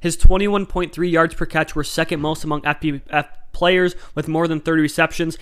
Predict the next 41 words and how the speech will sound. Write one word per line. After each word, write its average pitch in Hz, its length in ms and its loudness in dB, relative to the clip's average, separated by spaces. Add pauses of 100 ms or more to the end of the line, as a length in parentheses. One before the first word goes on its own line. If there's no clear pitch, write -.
(120)
He 170 140 0
only 180 160 2
had 165 260 -4
three 185 220 0
drops 170 360 2
and 156 80 -4
a 156 40 -4
hundred 160 160 -2
and 165 100 -4
seven 156 180 -4
targets. 170 420 -6
He 165 80 -4
was 147 120 -6
third 160 220 -4
in 156 80 -6
F 156 100 -4
B 156 100 -6
S 151 160 -4
with 143 100 -8
six - 180 -10
hundred 147 200 -6
ninety 143 200 -4
yards 139 280 -2
after 151 300 2
the 135 120 -10
catch. - 340 -2 (260)
He - 100 -2
had 165 140 2
two 240 160 -2
kickoff 202 380 0
returns 180 340 -4
for 165 100 -4
touchdowns 160 460 -4
against 147 220 -8
Southern 147 220 -4
Miss, 151 180 -6
including 151 320 -4
a 143 40 -4
one 147 160 -2
hundred 151 280 -4
yarder 147 480 0